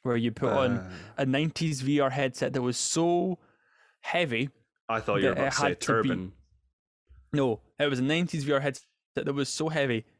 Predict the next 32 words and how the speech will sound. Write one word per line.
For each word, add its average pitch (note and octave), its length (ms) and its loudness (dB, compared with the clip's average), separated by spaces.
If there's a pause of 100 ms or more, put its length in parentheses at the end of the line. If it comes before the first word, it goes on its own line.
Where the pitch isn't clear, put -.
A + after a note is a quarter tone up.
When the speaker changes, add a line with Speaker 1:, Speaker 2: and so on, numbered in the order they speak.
Speaker 1:
that - 260 -2
it C#3+ 100 0
had C#3 160 -2
to C#3 60 -2
be C3 80 -2
held C3+ 240 0
up - 200 -8
by C3 160 0
wires B2 380 0
from B2+ 100 -2
the A#2 60 -2
ceiling - 340 -4 (1400)
so C#3 180 2
it B2 160 0
didn't B2 200 0
hurt B2+ 180 0
your C3+ 100 -2
head. - 340 -2 (600)
That's C3 220 0
how C3+ 120 0
heavy B2+ 300 2
it B2+ 100 0
was. D3+ 360 -4 (600)
Speaker 2:
Jesus. G2+ 400 -6
Speaker 1:
So C#3 60 0
you C3 140 2
had C3+ 160 0
to, C#3 80 0
like, C3+ 180 0
sit D3+ 200 0
on C#3+ 120 2
this C3+ 180 0